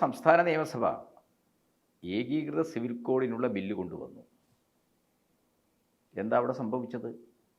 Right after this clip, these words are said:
വിവിധ സാമൂഹ്യ വിഭാഗങ്ങളുടെ സ്വത്വത്തെയും സംസ്കാരത്തെയും ഏകപക്ഷീയമായി ഒരു വിവാഹ, വിവാഹ മോചന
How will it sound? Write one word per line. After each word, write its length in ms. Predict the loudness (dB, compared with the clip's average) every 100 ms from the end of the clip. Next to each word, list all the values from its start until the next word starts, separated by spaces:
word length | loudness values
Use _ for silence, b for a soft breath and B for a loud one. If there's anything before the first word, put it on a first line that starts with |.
| _ _ _ _ _ _ _ _ _ _ _ _ _ _ _ _ _ _ -8
വിവിധ 320 | -4 -2 -2 6
സാമൂഹ്യ 440 | 10 10 8 2 4
വിഭാഗങ്ങളുടെ 640 | 8 8 6 2 2 2 0 -10 -10
സ്വത്വത്തെയും 640 | -6 -4 -4 -2 0 0 -4 -4
സംസ്കാരത്തെയും 800 | -4 -4 0 0 0 -4 -10 -10 -20 _ _ _ _ _ _ _ _ _ _ _ _ _ _ _ _ _ -10 -2 0
ഏകപക്ഷീയമായി 960 | 2 2 2 0 4 6 8 6 2 -8 -18 _ _ _ _ _ _ _ _ _ _ _ _ _ _ _ _ _ _ _ _ -6
ഒരു 220 | -4 -2 -6 -10 -20 _ _ _ _ _ _ _ _ _ _ _ -6
വിവാഹ, 360 | 6 8 8 6 4
വിവാഹ 280 | 6 4 4 0
മോചന 260 | 0 0